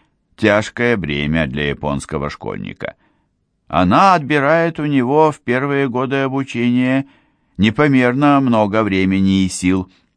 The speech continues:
Вместе с тем нельзя не отметить и другое. Каллиграфия – или искусство иероглифической письменности пришла в Японию из Китая в ту пору,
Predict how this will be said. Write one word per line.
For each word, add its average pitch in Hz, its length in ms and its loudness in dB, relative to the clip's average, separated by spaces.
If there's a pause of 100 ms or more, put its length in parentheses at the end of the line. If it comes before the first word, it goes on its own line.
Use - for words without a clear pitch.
(540)
Вместе 104 440 2
с 139 100 -6
тем 120 320 2
нельзя 92 420 2
не 92 120 2
отметить 80 760 -4
и 82 80 -4
другое. 76 680 -8 (800)
Каллиграфия – 85 960 -2 (480)
или 104 280 4
искусство 104 600 -2 (120)
иероглифической 92 1120 -2
письменности 98 880 -4 (580)
пришла 131 420 2
в 196 40 0
Японию 165 680 -2
из 131 200 -2
Китая 123 640 0
в - 100 -14
ту 98 200 -2
пору, 92 560 -4